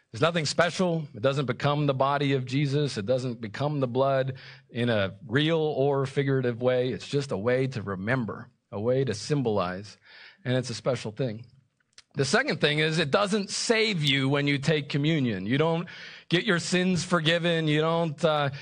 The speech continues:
get a special anointing of God. You don't, you know, when you take communion,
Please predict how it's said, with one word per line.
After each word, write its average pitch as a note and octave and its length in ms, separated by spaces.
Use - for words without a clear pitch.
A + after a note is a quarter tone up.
get E3 140
a D#3 60
special D#3+ 800
anointing D#3+ 640
of C#3+ 160
God. D3 520
You C#3 120
don't, D#3 400
you C#3 100
know, C3+ 100
when C3+ 120
you C3+ 80
take D3+ 220
communion, C#3+ 600